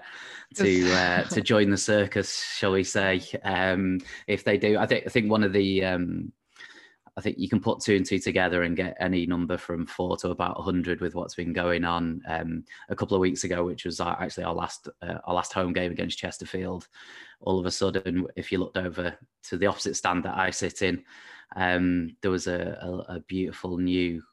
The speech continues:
Speaker 1: gantry with sort of about thirty very nice looking padded seats, um, and the executive box on the, on the end looked like it had had probably significant amount of, uh,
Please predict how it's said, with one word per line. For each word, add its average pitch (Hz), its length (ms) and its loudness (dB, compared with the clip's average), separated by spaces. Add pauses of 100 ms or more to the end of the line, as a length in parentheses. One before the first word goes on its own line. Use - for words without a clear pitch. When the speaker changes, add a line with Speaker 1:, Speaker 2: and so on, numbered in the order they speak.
(180)
Speaker 1:
gantry 90 640 -2
with - 560 -6 (140)
sort 90 180 -6
of 85 140 -8
about 90 260 -6
thirty 90 640 -4
very 87 320 0
nice 90 540 0 (400)
looking 101 300 0
padded 90 360 -2
seats, - 800 -2 (100)
um, 90 420 0 (160)
and 87 420 -2 (120)
the 92 160 0
executive 87 560 -4
box - 320 -4
on 90 140 -2
the, 90 180 -4 (280)
on 95 140 0
the 98 140 6
end 92 260 4
looked 85 140 -2
like 92 200 -2
it 92 80 -2
had 95 120 -2
had 92 300 -2
probably 92 380 0
significant 95 720 -2
amount 92 380 0
of, 87 240 -4
uh, 92 220 2